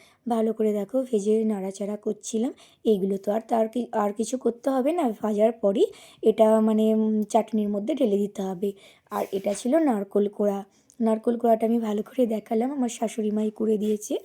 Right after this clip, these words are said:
আর নারকোল নাড়ু বানানোর জন্য। আর এখানে সেই যে মশলাটা ক-, একটু ভাজলাম, ওটা একটু পে-, মানে মাখিয়ে নিচ্ছি আর কি ভালো করে, এপিঠ ওপিঠ বা ভালো করে চামচে, উম, করে নিয়ে মাখিয়ে নিচ্ছি।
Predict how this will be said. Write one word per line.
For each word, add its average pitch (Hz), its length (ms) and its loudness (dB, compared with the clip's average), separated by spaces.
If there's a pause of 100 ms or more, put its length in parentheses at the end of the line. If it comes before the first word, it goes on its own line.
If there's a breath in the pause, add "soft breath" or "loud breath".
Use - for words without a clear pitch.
(360 loud breath)
আর 247 140 2
নারকোল 214 340 0
নাড়ু 202 300 0
বানানোর 196 460 -2
জন্য। 202 400 -4 (340 loud breath)
আর 185 140 -4
এখানে 196 300 -6
সেই 208 260 -2
যে 220 160 -2
মশলাটা 220 560 0
ক-, 220 260 -4
একটু 226 200 -4
ভাজলাম, 226 460 2
ওটা 220 200 0
একটু 208 240 -6
পে-, 208 260 0 (320 loud breath)
মানে 233 180 4
মাখিয়ে 233 520 2
নিচ্ছি 202 340 -2
আর 196 80 0
কি 220 140 -6
ভালো 202 300 -4
করে, 302 220 0 (440 soft breath)
এপিঠ 233 340 2
ওপিঠ 214 300 0
বা 214 100 0
ভালো 208 200 0
করে 220 140 -2
চামচে, 202 420 -4
উম, 214 280 0
করে 240 220 2
নিয়ে 226 260 2 (400 loud breath)
মাখিয়ে 220 480 0
নিচ্ছি। 202 440 -4